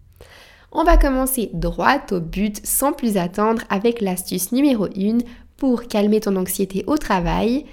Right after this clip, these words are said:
c'est de comprendre l'origine de l'anxiété au travail. Soit pourquoi le travail, c'est souvent synonyme d'anxiété chez les personnes anxieuses,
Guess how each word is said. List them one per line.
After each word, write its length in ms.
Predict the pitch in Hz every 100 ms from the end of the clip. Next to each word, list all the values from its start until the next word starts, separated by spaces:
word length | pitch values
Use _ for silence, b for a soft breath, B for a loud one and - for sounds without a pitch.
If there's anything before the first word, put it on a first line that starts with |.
| B B B
c'est 120 | -
de 80 | 233
comprendre 640 | 240 311 294 - 269 294 226
l'origine 1120 | 202 247 320 302 269 233 220 277 370 226 190
de 100 | 185
l'anxiété 640 | 202 202 202 185 180 254 254
au 100 | 185
travail. 720 | 180 - 160 165 - - - _ _ _ B B B
Soit 380 | - - 311 320 -
pourquoi 420 | 208 - - 262 427
le 120 | 269
travail, 640 | - - 214 196 208 302 381 - _
c'est 200 | - 254
souvent 360 | 240 277 262 370
synonyme 640 | - 294 247 220 277 254
d'anxiété 580 | 196 294 294 233 202 233
chez 160 | 262 208
les 100 | 190
personnes 400 | 196 - 254 202
anxieuses, 640 | 170 - - 269 233 165